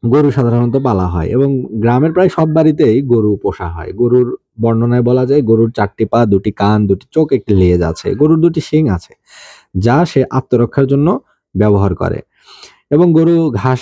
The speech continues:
খায়, খড় খায়, খৈল খায়, ভুসি খায়। গরু দিয়ে জমি চাষ করা হয়। গরু গাড়িও টানে। গরুর দুধ ও মাংস খুবই পুষ্টিকর খাদ্য। গরু বিভিন্ন রঙ-, র-, র-, রঙের হয়, বিভিন্ন আকৃতির হয়। গরু সাধারণত লাল,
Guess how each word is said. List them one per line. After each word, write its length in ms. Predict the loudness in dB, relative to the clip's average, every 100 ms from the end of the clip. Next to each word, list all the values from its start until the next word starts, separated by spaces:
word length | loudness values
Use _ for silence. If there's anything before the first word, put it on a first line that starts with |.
| -6
খায়, 260 | -2 -2 -2
খড় 320 | -2 -4 -4
খায়, 280 | -4 -4 -2
খৈল 260 | 0 0 0
খায়, 220 | 0 0
ভুসি 320 | 0 -2 -2
খায়। 300 | -4 -6 -6 -2
গরু 180 | 0 2
দিয়ে 160 | 2 0
জমি 200 | 0 0
চাষ 180 | -2 -2
করা 240 | -2 -2
হয়। 220 | -2 -4 -6
গরু 260 | -2 2 2 0
গাড়িও 360 | -2 -2 -2 -2
টানে। 280 | -6 -12 -14 _ _ _ -20 _
গরুর 300 | 0 2 2
দুধ 240 | 0 0 2
ও 60 | 0
মাংস 320 | 0 -2 -2 -2
খুবই 260 | -2 -2 -2
পুষ্টিকর 480 | -2 -4 -4 -4 -6
খাদ্য। 320 | -6 -6 -6 -8 -8 -2
গরু 200 | 0 2
বিভিন্ন 340 | 0 0 0 0
রঙ-, 360 | -2 -2 -6 -6 -4
র-, 260 | -2 -4 -2
র-, 220 | -2 -2
রঙের 340 | -2 0 2 2
হয়, 220 | 2 0 0
বিভিন্ন 280 | 0 0 0
আকৃতির 480 | 0 -2 -4 -2 -2
হয়। 240 | -2 -4 -6
গরু 280 | -2 2 2 0 -4 _ _
সাধারণত 420 | -8 -4 -2 -2 -2
লাল, 320 | -2 0 -2